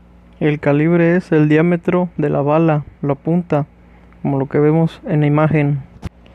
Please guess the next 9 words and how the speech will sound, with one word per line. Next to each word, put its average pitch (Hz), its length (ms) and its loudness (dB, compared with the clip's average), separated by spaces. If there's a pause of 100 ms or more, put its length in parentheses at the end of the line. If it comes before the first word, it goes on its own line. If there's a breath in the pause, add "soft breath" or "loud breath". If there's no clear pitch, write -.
(320 loud breath)
Entonces 156 580 -2
una 165 200 2
bala 175 460 2
solo 156 340 0
es 156 80 0
la 147 200 0
punta, 151 500 -2 (340)
el 143 140 -6
proyectil, 151 720 0